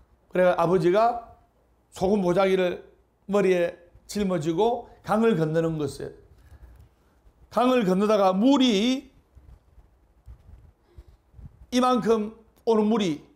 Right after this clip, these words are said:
어느 중간쯤 가니까 물이 이까지 오는 거예요. 그러니까 아버지가 보자기를 들고 있다가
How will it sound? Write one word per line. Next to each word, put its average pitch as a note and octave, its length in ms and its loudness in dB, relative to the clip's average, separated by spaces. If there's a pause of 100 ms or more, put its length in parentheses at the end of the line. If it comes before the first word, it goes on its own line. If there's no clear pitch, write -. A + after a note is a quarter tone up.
(580)
어느 C4 160 2 (440)
중간쯤 B3 480 0
가니까 E3 640 -2 (260)
물이 B3+ 200 0
이까지 A#3 260 0
오는 D#3+ 160 -2
거예요. C#3+ 180 -10 (920)
그러니까 G#3 180 0
아버지가 G#3+ 680 0 (800)
보자기를 A3 480 0
들고 G#3+ 220 0
있다가 F#3 480 -2